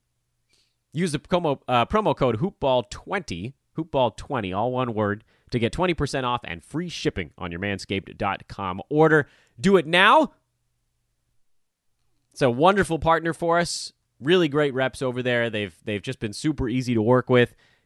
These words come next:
and, uh, their product is outstanding. So go, go get one. If you've been thinking about it, do it now. Just, uh, go, go grab it up.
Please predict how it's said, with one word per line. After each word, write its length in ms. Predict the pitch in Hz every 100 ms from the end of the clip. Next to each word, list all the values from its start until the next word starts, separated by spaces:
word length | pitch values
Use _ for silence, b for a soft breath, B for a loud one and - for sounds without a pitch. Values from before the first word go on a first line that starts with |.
| _
and, 340 | 110 107 107 110
uh, 100 | 110
their 140 | 117
product 320 | 151 151 170
is 100 | 160
outstanding. 500 | 160 160 - 175 90
So 200 | - 107
go, 320 | 104 120 131 131
go 320 | 78 123 180
get 220 | 170 165
one. 100 | 104
If 80 | 104
you've 80 | 127
been 100 | 123
thinking 300 | 196 202 196
about 220 | 185 185
it, 280 | 160 123 131
do 140 | 175
it 80 | 156
now. 280 | 151 95 - _
Just, 300 | 123 - 135
uh, 240 | 127 123
go, 260 | 113 135 143
go 380 | 117 110 139 151
grab 320 | 131 147 147
it 40 |
up. 200 | 143 -